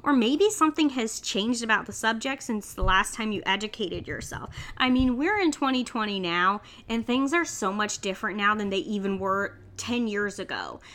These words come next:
So it always pays that even if you think you know everything about it, always re-immerse yourself into that world so that you're sure to not miss anything to the best of your abilities. Now, there are many ways to expand your research.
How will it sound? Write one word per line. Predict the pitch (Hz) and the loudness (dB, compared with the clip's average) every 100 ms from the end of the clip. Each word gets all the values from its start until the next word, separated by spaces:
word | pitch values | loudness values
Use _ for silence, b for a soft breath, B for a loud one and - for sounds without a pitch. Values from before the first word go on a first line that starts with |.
| B | B
So | - 285 277 | -4 -2 -2
it | - | -2
always | 269 320 381 339 - | 0 0 -2 -4 -8
pays | 247 220 220 | -4 -2 -2
that | 214 - | -6 -6
even | 262 311 330 | -2 2 2
if | 320 | 0
you | 247 | -4
think | 226 220 233 | -4 -6 -6
you | 214 | -6
know | 196 185 190 196 - | -2 0 0 -2 -2
everything | 180 208 220 233 202 | -2 -2 -4 -6 -6
about | 180 165 165 | -2 0 0
it, | 220 247 - B B B - - | -2 -6 -10 B B B -20 -2
always | 277 392 480 415 349 294 - - - | 0 2 4 4 2 -4 -12 -14 -2
re-immerse | 254 262 359 302 262 240 247 220 | 0 4 4 6 4 2 -2 -4
yourself | 208 208 - | 0 0 0
into | 214 208 202 | -4 -4 0
that | 190 156 185 | 2 2 0
world | 185 127 110 117 247 B B B | -6 -6 -8 -10 -14 B B B
so | 277 269 | -4 -2
that | 247 | -2
you're | 262 285 | -2 0
sure | - 311 | 2 2
to | 254 | 4
not | 226 - | 2 0
miss | 196 - | -6 -6
anything | - 196 202 - 101 117 127 | -8 -8 -8 -10 -14 -14 -12
to | 233 226 | -4 -2
the | 208 | 0
best | 196 - | 0 -2
of | 190 | -4
your | 185 | -4
abilities. | 175 160 156 - - 57 - - - - - - - - - - - - B B B 277 | -4 -6 -10 -12 -14 -14 -14 -10 -6 -6 -8 -14 -18 -20 -20 -20 -20 -16 B B B 0
Now, | 269 277 269 | 4 6 4
there | 247 277 - | 0 0 6
are | 262 415 | 6 6
many | 440 349 | 4 2
ways | 240 208 240 - | 2 0 0 -2
to | 269 | -4
expand | - - - 180 180 208 | -4 -6 -4 -4 -4 -4
your | 185 | -4
research. | 196 240 - 320 339 - | -2 -4 0 2 2 0